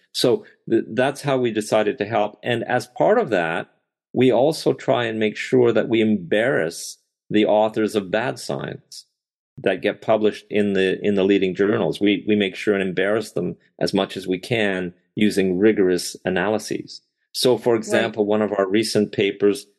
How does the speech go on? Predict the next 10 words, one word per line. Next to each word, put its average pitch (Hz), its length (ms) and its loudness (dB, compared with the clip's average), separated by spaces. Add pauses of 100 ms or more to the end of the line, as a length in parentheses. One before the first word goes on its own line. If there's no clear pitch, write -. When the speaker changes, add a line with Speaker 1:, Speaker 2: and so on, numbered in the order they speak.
(160)
Speaker 1:
was 104 240 2
to - 100 -6
demonstrate 104 1000 0
that 95 460 -2
it's 101 220 -2
complete 117 540 -2
nonsense 107 880 0
to 95 140 -2
say 101 380 2
that 90 420 -2